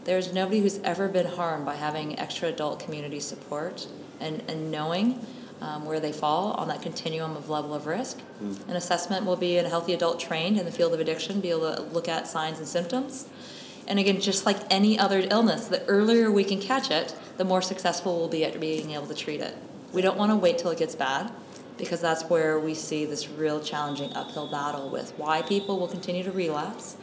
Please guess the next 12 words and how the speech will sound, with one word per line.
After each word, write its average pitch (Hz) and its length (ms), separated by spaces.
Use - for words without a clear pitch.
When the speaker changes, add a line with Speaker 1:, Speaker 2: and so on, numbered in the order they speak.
Speaker 1:
with 165 160
addiction 156 520
and 156 120
behavioral 151 380
issues, 196 420
why 165 180
people 175 380
may 160 180
never 160 280
even 156 200
find 151 260
recovery. 175 440